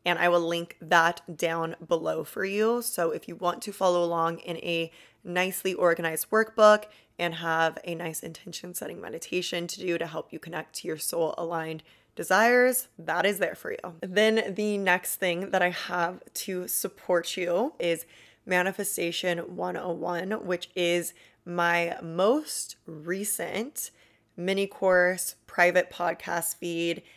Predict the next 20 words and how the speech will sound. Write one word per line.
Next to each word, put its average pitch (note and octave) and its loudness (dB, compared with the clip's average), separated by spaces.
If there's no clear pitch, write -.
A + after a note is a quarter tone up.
and F3+ -2
it's - -2
so - -2
good. - -6
I'm G3 4
obsessed F3+ 0
with E3+ -4
it. E3+ -2
I E3+ 2
might F3+ 0
be A3+ -2
biased F3+ 0
because F3 -8
it E3+ 2
is E3+ -2
my F3+ -6
own, E3 -8
but F3 -4
you F3+ -8
guys, F3 -4